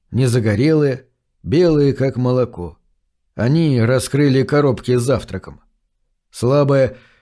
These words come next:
чуть кислое дыхание старика замерло в горле. Изношенное сердце часто и болезненно заколотилось.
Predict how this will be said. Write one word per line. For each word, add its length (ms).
чуть 260
кислое 380
дыхание 500
старика 500
замерло 640
в 100
горле. 460
Изношенное 720
сердце 500
часто 420
и 40
болезненно 640
заколотилось. 1080